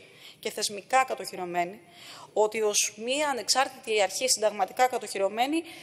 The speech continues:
θα έπρεπε να αποκλείει την παρέμβαση οποιασδήποτε πολιτικής ηγεσίας. Στη λογική ότι έχω μπροστά μου την απάντηση που δόθηκε στην υπηρεσία από τον ασεπ, ήταν οι μόνοι που θα μπορούσαν, ούτως ή άλλως, να τοποθετηθούν από αυτού, όχι άλλα υπουργεία, ο συγκεκριμένος ο ασεπ. Και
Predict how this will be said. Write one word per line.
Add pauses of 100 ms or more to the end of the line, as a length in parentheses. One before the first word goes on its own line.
(140)
θα
έπρεπε
να
αποκλείει
την
παρέμβαση
οποιασδήποτε
πολιτικής
ηγεσίας. (340)
Στη
λογική
ότι (140)
έχω
μπροστά
μου
την
απάντηση
που
δόθηκε
στην
υπηρεσία
από
τον
ασεπ,
ήταν
οι
μόνοι
που
θα
μπορούσαν,
ούτως
ή
άλλως,
να
τοποθετηθούν
από
αυτού,
όχι
άλλα
υπουργεία,
ο
συγκεκριμένος
ο
ασεπ. (840)
Και